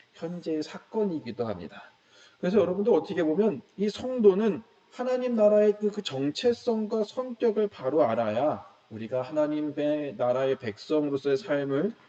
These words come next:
온전히 살아가게 되고, 또 사명과 또 나에게 주어진 역할을 아주 충실하게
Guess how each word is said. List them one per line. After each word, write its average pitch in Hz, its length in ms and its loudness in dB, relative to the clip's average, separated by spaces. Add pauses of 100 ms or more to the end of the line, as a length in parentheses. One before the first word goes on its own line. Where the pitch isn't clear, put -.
(140)
온전히 123 480 -2
살아가게 127 480 -2
되고, 117 340 -4 (120)
또 196 160 4
사명과 175 1160 -2 (300)
또 165 160 4
나에게 139 460 4
주어진 139 400 2
역할을 113 580 0 (300)
아주 - 260 -6
충실하게 156 960 0